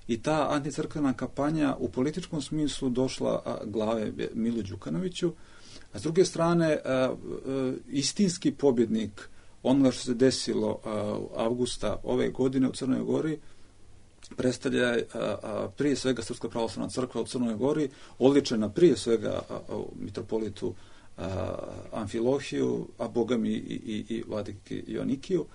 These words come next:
Ali ono što je tu važno jeste da se shvati da, a, donekle bih, a, pokušao da korigujem ono što rekao kolega Raković, nije, a, mitropolit Amfilohiju politika bila strast, nego je on dobro osjećao, on se zapravo, a,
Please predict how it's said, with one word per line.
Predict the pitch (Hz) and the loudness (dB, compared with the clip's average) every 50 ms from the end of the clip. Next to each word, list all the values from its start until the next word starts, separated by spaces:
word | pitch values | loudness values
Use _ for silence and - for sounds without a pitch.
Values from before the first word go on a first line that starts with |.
| - - - - - - - - - | -20 -20 -20 -20 -20 -20 -16 -8 -4
Ali | 110 120 | -2 0
ono | 156 208 202 | 2 2 0
što | - - 175 | 2 0 -2
je | 170 | 0
tu | - 196 | 0 0
važno | 175 160 165 185 190 175 185 170 | 0 2 2 0 0 0 0 2
jeste | 165 175 170 - 190 | 2 2 2 0 -2
da | 160 160 156 | -2 -2 -4
se | - 147 | -4 -6
shvati | - - - 180 190 185 - - 156 135 | -6 -2 0 0 0 0 0 -2 -2 0
da, | 120 143 143 143 139 135 135 - - | 0 2 2 4 4 4 4 2 -2
a, | 127 127 127 127 127 120 110 - - - - - - 120 120 127 127 - | -4 -2 0 0 0 0 -2 -4 -12 -20 -14 -8 -6 -4 -4 -4 -4 -4
donekle | 123 123 175 196 185 165 - - 139 | -2 0 2 2 2 0 0 0 0
bih, | 127 127 - - - - - - | 0 0 -2 -4 -6 -6 -6 -6
a, | 110 - - | -6 -6 -4
pokušao | - 143 - - - - 127 | -4 -4 -4 -4 -4 -2 -2
da | 110 | 0
korigujem | - 147 151 143 127 123 | 2 2 2 2 4 2
ono | 127 123 | 2 0
što | - - | 0 -4
rekao | 123 123 - 123 110 - - | -6 -6 -4 -6 -8 -8 -8
kolega | - 123 123 123 127 123 127 120 | -6 -2 0 0 0 2 2 2
Raković, | 131 135 131 - 135 120 117 - - - - - - - - - - | 0 0 0 0 -2 -2 -2 -4 -6 -16 -18 -20 -18 -18 -18 -14 -8
nije, | - 180 180 208 214 202 180 151 - - | -6 -2 0 2 2 2 2 0 0 -2
a, | 131 131 135 131 127 | -2 0 0 0 2
mitropolit | 131 131 - 135 123 135 151 151 127 - | 0 0 0 0 -2 0 0 0 0 0
Amfilohiju | 131 123 135 135 143 135 127 135 123 | -2 -2 0 0 0 0 -2 -4 -4
politika | - 127 131 127 - 120 - 117 | -2 -2 -2 -2 -2 -6 -6 -6
bila | 113 117 120 - | -4 -4 -6 -6
strast, | - - - 113 - - - - - - - - - - - - - - - | -6 -4 -4 -4 -4 -4 -6 -10 -14 -16 -18 -18 -18 -20 -20 -20 -20 -12 -6
nego | - 120 - 131 | -4 0 4 4
je | 135 160 | 4 4
on | 185 185 165 - - | 4 4 2 0 0
dobro | 127 120 170 185 175 165 151 | 2 4 4 6 6 6 6
osjećao, | 170 170 - 170 170 - - 107 98 98 | 6 4 2 -2 -4 -2 -2 0 0 0
on | - 135 143 | 2 0 0
se | 143 147 | 0 0
zapravo, | 156 151 - 170 156 151 147 131 - | -2 -2 0 2 4 4 4 4 2
a, | 139 131 127 | 0 0 0